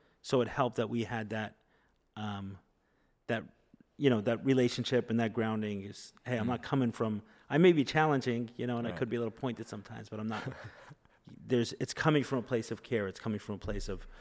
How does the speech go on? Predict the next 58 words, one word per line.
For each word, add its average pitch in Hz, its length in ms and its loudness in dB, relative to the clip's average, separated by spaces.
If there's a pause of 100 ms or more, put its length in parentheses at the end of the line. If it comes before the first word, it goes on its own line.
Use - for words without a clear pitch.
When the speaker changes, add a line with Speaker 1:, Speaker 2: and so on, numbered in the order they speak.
(300)
Speaker 1:
uh, 76 60 -8
wanting 110 300 0
the 98 60 -6
best 101 260 -4
for 110 80 -6
another 95 180 -6
person, 101 380 -6
but 107 260 -8
it's 101 300 -6
Speaker 2:
Mm. 80 100 -18
Speaker 1:
delivered 113 440 2
sometimes 98 540 -8
in 95 200 -12 (260)
a 107 60 -8
masculine 123 400 -6
way. 160 120 -10 (300)
<laughs> - 100 2 (1300)
Speaker 2:
You 165 200 4
know, 151 240 8
yeah, 127 160 2
exactly. 110 440 0
You, 117 100 0 (180)
you, 131 120 -4
I 123 60 -6
feel - 160 0
like, 131 140 6
you 127 80 4
know, 127 240 8
you, 135 260 0
you 139 160 2
were 143 80 2
able 165 220 8
to, - 200 0
you 135 120 4
have 127 100 8
a 120 80 2
beautiful 123 380 -2
gift 123 260 4
to, 117 80 0
like, 107 180 6
really, 123 360 4
after 127 220 -6
in 156 180 -6
a 135 120 -12
very 180 180 0
short 156 180 0
period 139 160 2
of 107 60 -2
time, 131 260 0
even 143 160 0
with, 131 100 -2 (220)
with 120 100 -10
the 127 80 -2
men 127 160 2
around 123 120 2
the 107 40 -4
closing 156 260 2
ceremony, 110 640 -2